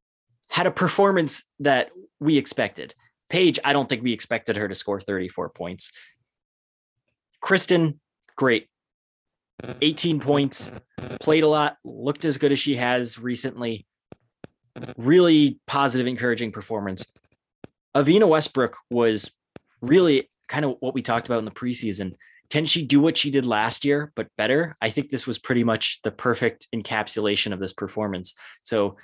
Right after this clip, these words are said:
she had sixteen points, eight rebounds, five assists, and made three of five from three. Three of UConn's five three-pointers were from Avina Westbrook. So not only did she do everything, she provided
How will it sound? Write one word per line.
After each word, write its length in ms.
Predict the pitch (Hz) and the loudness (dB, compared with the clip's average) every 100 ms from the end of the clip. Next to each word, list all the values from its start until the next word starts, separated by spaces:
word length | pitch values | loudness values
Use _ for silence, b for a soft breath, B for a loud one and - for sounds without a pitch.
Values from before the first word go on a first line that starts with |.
| b | b
she 220 | - 123 | -4 -2
had 340 | 110 101 92 - _ _ _ | -2 -2 -4 -8 _ _ _
sixteen 580 | - - 156 - 180 185 | -8 -2 -2 0 0 0
points, 480 | 143 101 107 - - _ _ _ _ | 2 -2 -2 -4 -6 _ _ _ _
eight 180 | 139 147 | -2 2
rebounds, 540 | 143 120 110 104 104 - _ | 2 2 0 -2 -6 -12 _
five 280 | - 143 147 | -2 2 2
assists, 540 | 151 139 135 - - - _ _ | 0 -2 -2 -4 -10 -16 _ _
and 160 | 123 123 | -4 0
made 380 | 120 113 107 101 _ _ _ _ | 2 2 0 -6 _ _ _ _
three 240 | 131 143 147 | -2 2 2
of 100 | 139 | 2
five 500 | 131 110 104 98 - _ | 0 0 0 -4 -10 _
from 260 | - 113 101 | -10 -10 -8
three. 400 | - 85 95 _ _ _ _ - | -6 -6 -6 _ _ _ _ 0
Three 280 | 156 208 196 | 2 4 2
of 140 | 151 | 2
UConn's 560 | 135 139 143 131 123 - | 4 2 2 0 -2 -4
five 520 | - 139 123 120 113 | -4 0 2 0 -2
three-pointers 720 | - 120 - 147 120 104 - - | -8 -6 0 0 0 -4 -10 -6
were 120 | 117 | -4
from 200 | - 113 | -2 -4
Avina 280 | 104 104 98 | -2 -4 -2
Westbrook. 480 | 95 92 - 98 - b b | -4 -4 -4 -4 -6 b b
So 120 | - | 0
not 200 | 147 160 | 2 4
only 200 | 185 180 | 4 4
did 180 | 160 135 | 2 0
she 140 | - 110 | 0 0
do 180 | 131 | 2
everything, 480 | 151 160 151 165 160 - | 4 2 0 -2 -4 -10
she 160 | - 151 | -8 -6
provided 500 | - 127 135 139 131 | -4 0 2 2 0